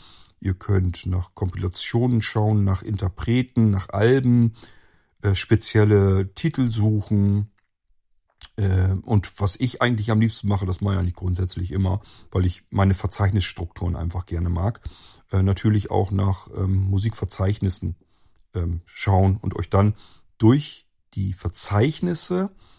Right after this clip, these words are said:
eures Datenlaufwerkes bei euch auf dem Blinzeln-Gerät könnt ihr dann durch, ähm, navigieren sozusagen.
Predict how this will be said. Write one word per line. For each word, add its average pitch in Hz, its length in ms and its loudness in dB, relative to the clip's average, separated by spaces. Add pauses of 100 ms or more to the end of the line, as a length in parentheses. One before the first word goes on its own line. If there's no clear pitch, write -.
(120)
eures 95 380 0
Datenlaufwerkes 123 1500 -2
bei 104 320 -4
euch 107 320 -4
auf 101 100 -10
dem 107 140 0
Blinzeln-Gerät 87 840 -4
könnt 90 240 -8
ihr - 100 -10
dann 90 260 -4 (380)
durch, 110 400 2 (360)
ähm, 87 420 -2
navigieren 90 520 0
sozusagen. 85 720 -10